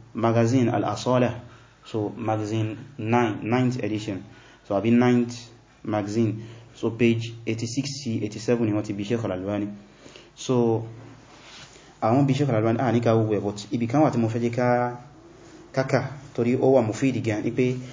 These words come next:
kí ló dé tá a tún fi kà máa lo Ahlu Sunnah wal Jama'ah nìkan náà. So, Sheikh Al-Albani náà dáhùn rẹ̀. Wọ́n ní, ah,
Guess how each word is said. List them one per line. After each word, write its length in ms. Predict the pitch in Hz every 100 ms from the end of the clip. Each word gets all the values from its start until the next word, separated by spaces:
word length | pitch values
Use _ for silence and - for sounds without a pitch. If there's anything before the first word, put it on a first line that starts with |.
| - -
kí 80 | -
ló 120 | 147
dé 200 | 143 143 147 -
tá 100 | 139
a 60 |
tún 100 | 113
fi 260 | 110 113 107 - -
kà 100 | 107
máa 180 | 113 110
lo 140 | 113
Ahlu 240 | 117 117 110
Sunnah 300 | 117 113 110
wal 100 | 95
Jama'ah 300 | 95 110 107
nìkan 260 | 90 - 101
náà. 80 | 104 - - - - - - - -
So, 340 | - 131 123
Sheikh 200 | 127 147
Al-Albani 340 | 123 107 117 123
náà 120 | 117
dáhùn 240 | 104 104 95
rẹ̀. 80 |
Wọ́n 120 | 123 156
ní, 280 | 160 160 156 - - - - - - - - - - - - - _ _ - - _ _ _ _ - - - - _ -
ah, 360 | 120 110 104